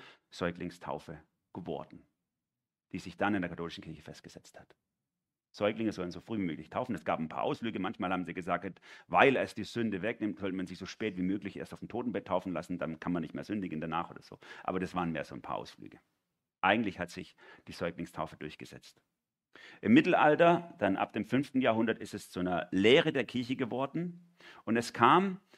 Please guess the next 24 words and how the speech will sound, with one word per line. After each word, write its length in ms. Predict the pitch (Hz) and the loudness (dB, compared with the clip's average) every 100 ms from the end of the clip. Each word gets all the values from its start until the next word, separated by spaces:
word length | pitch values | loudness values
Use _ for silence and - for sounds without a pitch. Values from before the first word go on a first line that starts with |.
| - _ _ | -20 _ _
hinzu 760 | 113 110 - 143 202 226 220 _ _ _ _ _ | 0 2 4 6 6 4 -2 _ _ _ _ _
die 60 | 110 | -2
Bedeutung, 640 | 113 131 135 180 185 185 | 2 8 8 8 4 4
dass 140 | 123 | 2
es 120 | 117 120 | 4 2
nicht 180 | 127 | 2
nur 140 | 123 110 | 2 4
notwendig 640 | 104 95 98 160 202 120 | 4 4 6 6 6 -2
ist, 180 | - 92 | -4 -6
um 120 | 85 | -8
gerettet 340 | 98 98 123 110 | -2 -2 -2 -4
zu 120 | 87 | -4
werden, 260 | 87 85 - | -4 0 0
heilsnotwendig, 800 | 170 - 92 87 87 101 123 - | 0 -2 -6 -6 -4 -4 -4 -2
sondern 240 | 147 131 | 2 2
dass 180 | 120 - | 0 -2
es 180 | 120 - | -8 0
auch 360 | 110 143 - | 2 2 0
noch 200 | 131 - - _ | -2 -2 -14 _
wirkt 800 | 98 95 147 208 190 - - _ _ _ _ _ _ | -10 -4 0 2 2 -2 -18 _ _ _ _ _ _
in 160 | 131 131 | 0 0
sich. 420 | - 135 - _ _ _ _ _ | -2 -8 -10 _ _ _ _ _
Also 180 | 98 104 | 0 0
die, 260 | 110 117 | 0 -2